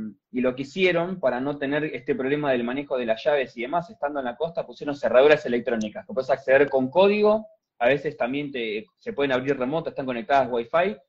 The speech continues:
y si no tienen otro dispositivo. Digo, las cerraduras electrónicas no es que si se te quedas sin batería fuiste. Eh, entonces lo manejan directamente con código eso.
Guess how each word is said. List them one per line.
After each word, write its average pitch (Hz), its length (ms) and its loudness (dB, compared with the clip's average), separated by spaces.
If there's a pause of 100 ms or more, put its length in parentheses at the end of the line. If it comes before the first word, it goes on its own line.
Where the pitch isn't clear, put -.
y 110 80 -20
si 127 80 -8
no 135 140 -2
tienen 139 240 -2
otro 127 160 -4
dispositivo. 117 500 -4
Digo, 110 140 2
las 110 180 -2
cerraduras 135 280 0
electrónicas 156 580 -2
no 143 80 -4
es 139 60 -8
que 123 100 -10
si 117 140 -14
se 110 340 4
te 101 120 -10
quedas 127 160 0
sin 135 80 -4
batería 117 360 -2
fuiste. 98 460 -10 (600)
Eh, 117 640 4
entonces 160 320 -6
lo 147 80 -2
manejan 156 300 -4
directamente 156 440 -2
con 123 220 -8
código 123 380 0
eso. 104 360 -10